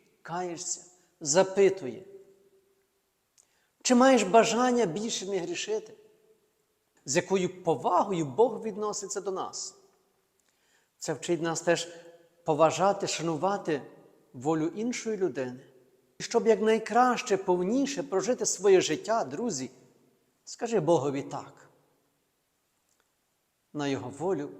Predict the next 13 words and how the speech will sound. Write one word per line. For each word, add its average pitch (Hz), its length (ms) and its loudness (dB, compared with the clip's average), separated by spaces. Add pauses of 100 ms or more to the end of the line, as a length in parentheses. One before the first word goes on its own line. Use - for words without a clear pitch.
(500)
на 170 80 -6
те, 240 140 6
щоб 208 480 0
бі-, 247 140 -4
дозволь 226 400 4
Йому 262 360 6
врятувати, 208 920 4
простити, 185 760 -2
спасти. 208 640 -4 (1300)
Дозволь 147 280 2
вести 208 540 2
дорогами 202 440 4
життя 143 460 -8